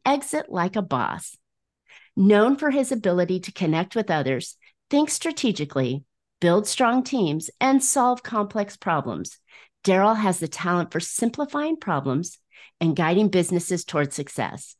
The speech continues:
His track record includes two international multi-million dollar turnover businesses, with one currently operating in sixteen countries.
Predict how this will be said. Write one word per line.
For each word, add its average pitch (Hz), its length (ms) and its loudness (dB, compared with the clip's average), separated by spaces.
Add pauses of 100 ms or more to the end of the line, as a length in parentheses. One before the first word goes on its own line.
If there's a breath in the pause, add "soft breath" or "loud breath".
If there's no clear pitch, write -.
(600 loud breath)
His 226 200 4
track 196 320 -2
record 208 340 0
includes 170 520 -2
two - 380 -2
international 208 920 0
multi-million 226 880 0
dollar 175 340 0
turnover 180 540 -2
businesses, 139 720 -4 (400 loud breath)
with 190 180 2
one 220 240 4
currently 320 500 0
operating 247 600 0
in 220 240 -2
sixteen 214 720 -4
countries. 170 720 -6